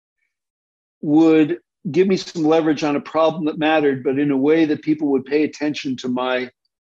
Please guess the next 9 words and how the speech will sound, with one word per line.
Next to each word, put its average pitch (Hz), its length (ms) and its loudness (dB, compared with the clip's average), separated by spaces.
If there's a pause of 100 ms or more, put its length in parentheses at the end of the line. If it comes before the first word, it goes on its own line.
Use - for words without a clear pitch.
(220)
recommendations, 139 680 0
so 127 120 -4
I 135 80 -2
could 135 120 -4
have 135 160 0
an 147 140 -4
influence 135 500 0
on 120 140 -4
decisions. - 720 -6